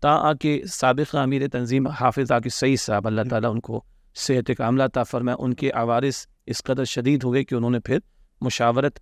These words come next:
Speaker 1: करने को कहा और हुक्म दिया इस बात का। और फिर दो हज़ार बीस में, अगस्त में, आठ अगस्त को हमारे यहाँ तंजीम इस्लामी की मरकज़ी मुशावरत हुई, अ, लाहौर में, और उसमें फिर मशवरे के बाद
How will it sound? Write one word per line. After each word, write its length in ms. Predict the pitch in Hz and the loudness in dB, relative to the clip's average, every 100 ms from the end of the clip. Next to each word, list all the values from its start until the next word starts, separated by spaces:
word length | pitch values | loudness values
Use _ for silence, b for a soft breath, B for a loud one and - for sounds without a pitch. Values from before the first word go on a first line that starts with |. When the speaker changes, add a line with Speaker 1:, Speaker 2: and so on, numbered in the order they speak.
| 226 165 | -8 -2
Speaker 1:
करने 260 | 127 131 | 0 0
को 140 | 127 123 | -2 -2
कहा 320 | 123 120 131 | -2 0 0
और 120 | 107 | 0
हुक्म 300 | 117 - 131 | -2 -2 -2
दिया 160 | 127 117 | 0 -2
इस 140 | - | -2
बात 180 | 113 107 | -4 -4
का। 160 | - 139 - _ _ _ | -4 -8 -8 _ _ _
और 80 | 127 - | -4 2
फिर 140 | 139 | 2
दो 180 | 120 131 | 2 2
हज़ार 680 | 135 123 135 143 123 131 127 117 | 2 2 2 2 2 -2 -2 -6
बीस 480 | 117 123 165 - 143 | -6 0 0 0 0
में, 180 | 123 - _ _ | 0 -2 _ _
अगस्त 380 | 127 127 151 - | 0 2 0 0
में, 120 | 123 - | -2 2
आठ 220 | 123 127 | 2 2
अगस्त 320 | 113 117 - | -2 -4 -4
को 180 | 127 - _ _ - | -6 -6 _ _ -8
हमारे 260 | 139 123 123 | 0 2 4
यहाँ 120 | 127 | 2
तंजीम 340 | 123 120 127 131 | -2 0 0 0
इस्लामी 380 | - 123 131 | -2 -2 0
की 100 | 131 | 0
मरकज़ी 600 | 127 120 120 117 135 127 - _ - - | 0 0 -2 -2 0 -2 -4 _ -16 -4
मुशावरत 640 | 127 120 113 113 135 147 | -2 2 2 2 2 0
हुई, 160 | 131 143 | 0 -2
अ, 60 | - - 113 110 104 107 110 | -4 -8 -4 -2 0 0 -2
लाहौर 320 | 107 95 127 | -2 0 0
में, 200 | 123 127 - _ _ - | 2 0 -2 _ _ -6
और 140 | 120 123 | -2 -2
उसमें 240 | - 143 | -2 -2
फिर 140 | 139 | 0
मशवरे 460 | 123 117 - 147 156 | 2 0 2 2 2
के 120 | 139 | 0
बाद 580 | 123 117 120 117 117 | 2 2 0 0 -2